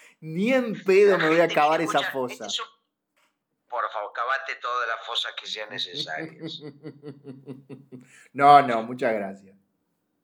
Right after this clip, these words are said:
Speaker 2: Porque imagínate un, un, un Stephen Hawking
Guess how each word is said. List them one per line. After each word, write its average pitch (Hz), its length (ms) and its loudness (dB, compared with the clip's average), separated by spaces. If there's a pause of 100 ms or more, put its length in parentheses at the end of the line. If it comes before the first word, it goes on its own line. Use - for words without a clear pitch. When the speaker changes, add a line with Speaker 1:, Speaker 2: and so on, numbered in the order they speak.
(1500)
Speaker 2:
Porque - 220 8
imagínate 262 560 4
un, 196 120 -2
un, 190 300 -6
un 185 400 -2 (140)
Stephen 185 340 0
Hawking 202 500 -2